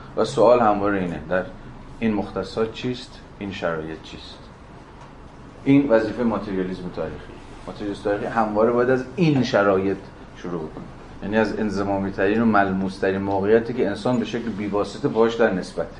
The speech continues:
و باز به زعم مارکس این هم چیزی نیست جز فعالیت‌های اقتصادی انسان، چون به زعم مارکس و انگلس بیواسطه ترین فعالیتی که انسان‌ها باهاش درگیرن فعالیت‌های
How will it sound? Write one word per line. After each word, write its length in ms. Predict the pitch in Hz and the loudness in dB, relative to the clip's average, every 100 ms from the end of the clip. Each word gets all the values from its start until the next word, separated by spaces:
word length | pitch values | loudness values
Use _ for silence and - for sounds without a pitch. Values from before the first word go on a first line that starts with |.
| 104 | -4
و 60 | |
باز 340 | 98 127 139 117 | 4 6 6 4
به 60 | |
زعم 300 | 110 113 107 | 2 2 2
مارکس 440 | 110 131 139 - - - | 4 4 4 -2 -14 -8
این 100 | 131 | -4
هم 160 | 123 127 | -2 -2
چیزی 280 | - 127 131 | -4 -2 2
نیست 320 | 139 135 - | 4 2 2
جز 380 | 135 147 - - - - - - - - | 6 6 4 -2 -12 -18 -20 -20 -6 2
فعالیت‌های 1120 | 117 107 104 104 104 98 - 131 139 127 - | 4 4 4 4 2 2 2 4 4 2 0
اقتصادی 640 | - 104 - 98 95 101 | -4 -8 -2 -2 0 -2
انسان، 340 | 87 - - - - - - | -4 -6 -14 -16 -16 -16 -6
چون 120 | 120 | -4
به 180 | 117 113 | 0 2
زعم 320 | 113 117 107 | 4 4 2
مارکس 340 | 92 80 - - | -2 -4 -8 -8
و 40 | |
انگلس 420 | 90 90 80 80 - | -6 -6 -8 -12 -14
بیواسطه 600 | 107 120 113 113 113 110 107 | -6 2 4 4 2 -4 2
ترین 240 | 113 107 | 2 2
فعالیتی 760 | 107 110 87 104 110 143 143 - | 2 2 4 2 6 6 6 -4
که 200 | - 85 - - - - - - - | -6 -8 -10 -18 -18 -18 -18 -18 -8
انسان‌ها 460 | 104 104 107 107 107 | -6 -2 0 2 0
باهاش 360 | 98 98 101 - | 0 -4 -6 2
درگیرن 580 | 107 107 101 104 123 139 | 6 6 4 4 4 4
فعالیت‌های 840 | 117 - 107 104 104 120 127 127 | 2 4 6 6 4 2 4 4